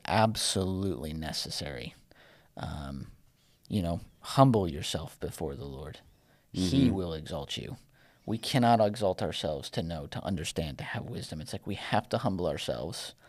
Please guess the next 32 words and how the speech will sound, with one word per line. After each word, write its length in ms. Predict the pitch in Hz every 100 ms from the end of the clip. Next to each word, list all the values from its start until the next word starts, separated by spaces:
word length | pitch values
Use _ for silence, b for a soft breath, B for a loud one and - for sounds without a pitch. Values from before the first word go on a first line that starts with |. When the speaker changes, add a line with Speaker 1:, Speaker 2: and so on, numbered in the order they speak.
| b b b b _
Speaker 1:
and 100 | 107 -
say, 140 | -
"I 80 | 104
don't 160 | 110
understand, 540 | 110 98 - 117 85 - _ - _ _ _
but 80 | 101
I'm 80 | 107
Speaker 2:
Right. 80 | 117
Speaker 1:
gonna 60 | 92
do 280 | 73 95 104
what 180 | 104
you 140 | 92 92
want 140 | 95
me 60 | 120
to 100 | 147
do, 340 | 151 87 117 -
even 260 | 98 107 113
though 120 | 80
I 60 |
don't 180 | 69 71
understand," 460 | 71 71 - 65 82
which 180 | 90 -
you 80 | 101
said 220 | - 87
before. 500 | 80 - 110 90 73
I 40 |
really 260 | 73 92 85
liked 260 | 80 85 -
it. 120 | - - -
I 80 | 87
don't 80 | 60
remember. 380 | 87 80 71